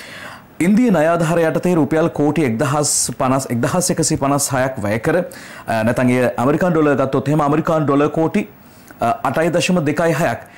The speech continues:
මිලදී ගත් දුම්රිය මැදිරි එකසිය හැටක් නිසි පරිදි මගී ප්‍රවාහනයට යොදවා නැතැයි විගණන වාර්තාවකින් අනාවරණය වෙයි. ඒ නිසා ව්‍යාපෘතිය අපේක්ෂිත අරමුණ ඉටු වී, අ, නැති බවද සඳහන් වෙනවා. එකෙන් කියනවා, අ, මේ මැදිරි අතරින් දහයක් මුලින් භාරයගෙන, අ,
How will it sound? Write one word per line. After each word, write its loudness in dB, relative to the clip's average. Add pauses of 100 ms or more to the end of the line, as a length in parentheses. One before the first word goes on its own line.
(160)
මිලදී 2
ගත් 2
දුම්රිය 2
මැදිරි 2
එකසිය 0
හැටක් -2 (220)
නිසි 0
පරිදි 0
මගී 2
ප්‍රවාහනයට 0
යොදවා 2
නැතැයි 0 (320)
විගණන 2
වාර්තාවකින් 0
අනාවරණය 2
වෙයි. 2 (200)
ඒ 0
නිසා 0
ව්‍යාපෘතිය 0
අපේක්ෂිත -2 (100)
අරමුණ 2
ඉටු -2
වී, 4
අ, 2
නැති 0
බවද 0
සඳහන් 0
වෙනවා. 0 (360)
එකෙන් 0
කියනවා, 0 (420)
අ, 2
මේ 2
මැදිරි 2
අතරින් 2
දහයක් 0
මුලින් 2
භාරයගෙන, 0
අ, 0